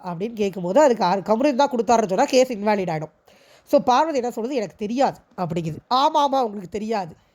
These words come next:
அப்படின்னு நக்கல் அடிச்சுட்டு, இந்த இன்னொரு ஒரு ப்ரோமோ இந்த இடத்துல வந்தது, அதுவும் சொல்லிடுறேன் நானு. "அரோராவை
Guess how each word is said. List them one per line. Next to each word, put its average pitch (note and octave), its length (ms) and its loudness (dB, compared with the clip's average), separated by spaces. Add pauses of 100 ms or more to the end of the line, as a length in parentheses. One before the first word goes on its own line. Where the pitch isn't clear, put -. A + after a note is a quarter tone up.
(280)
அப்படின்னு G#3+ 400 2
நக்கல் A3+ 240 2
அடிச்சுட்டு, F#3 560 2 (1000)
இந்த B3+ 320 2
இன்னொரு D4 280 2
ஒரு A#3 160 2
ப்ரோமோ G#3+ 240 -2
இந்த G3 160 -4
இடத்துல F#3+ 80 -8
வந்தது, F#3+ 260 -4
அதுவும் F#3+ 240 -4
சொல்லிடுறேன் F3 340 0
நானு. D#3 380 0 (720)
"அரோராவை C4+ 680 4